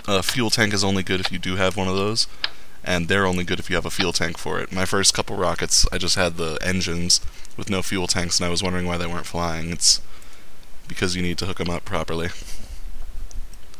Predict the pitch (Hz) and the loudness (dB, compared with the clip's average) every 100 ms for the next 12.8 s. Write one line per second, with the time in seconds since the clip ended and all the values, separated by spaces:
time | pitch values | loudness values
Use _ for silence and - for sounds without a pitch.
0 | - - - - - - - - - 90 | -4 -2 -2 -4 -4 -4 -4 -4 -4 0
1 | 104 92 104 127 90 - 101 95 90 92 | 2 2 2 2 2 0 0 2 2 2
2 | 95 - 92 95 92 - 107 107 101 92 | 0 -4 -4 0 2 2 2 0 0 0
3 | 90 90 92 - 123 117 87 - - - | 0 0 0 0 0 0 0 -2 -6 -4
4 | - - - 101 120 - 104 95 78 - | -6 -6 -4 -2 0 0 0 -2 -2 -4
5 | - - 98 90 98 - 85 82 82 85 | -4 -2 0 0 0 0 0 0 -2 -4
6 | 90 - - - 87 85 - - 80 82 | -4 2 4 6 4 2 2 0 -2 -2
7 | 87 - - - - - - - 147 156 | -4 -6 -8 -6 -6 -4 -2 0 2 2
8 | 139 92 90 87 80 82 85 80 78 82 | 2 2 2 0 -2 -2 -2 -2 0 4
9 | - - - - - 87 76 57 - - | 4 2 -2 -2 -2 0 0 0 -2 -4
10 | - - - - - - - - - 98 | -4 -4 -4 -4 -6 -6 -4 -4 0 0
11 | - 82 82 - - 90 - - - - | 0 -2 0 -2 0 0 0 -4 -4 -6
12 | 90 90 87 87 78 - - | -2 -2 -2 -2 2 4 4